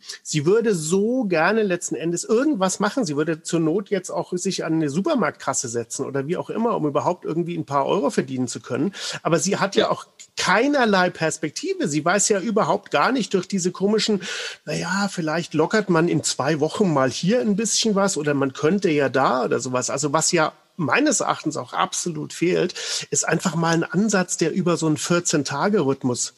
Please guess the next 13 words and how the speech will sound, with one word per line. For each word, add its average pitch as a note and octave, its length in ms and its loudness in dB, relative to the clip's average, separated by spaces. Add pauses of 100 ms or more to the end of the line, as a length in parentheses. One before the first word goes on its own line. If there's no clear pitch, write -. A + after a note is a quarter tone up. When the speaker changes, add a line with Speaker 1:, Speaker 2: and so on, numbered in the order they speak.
(260)
Speaker 1:
rausgeht. A#2+ 720 0 (220)
Das C#3+ 140 0
brauchen D#3+ 520 2
wir C#3 200 2
alle. D3 360 2
Und, C3 460 -4
und C#3+ 220 0
wenn D#3+ 120 4
man G#3+ 180 4
einfach F3+ 400 0
auch D3+ 160 -2
sagt, - 320 -4
okay, C#3 340 0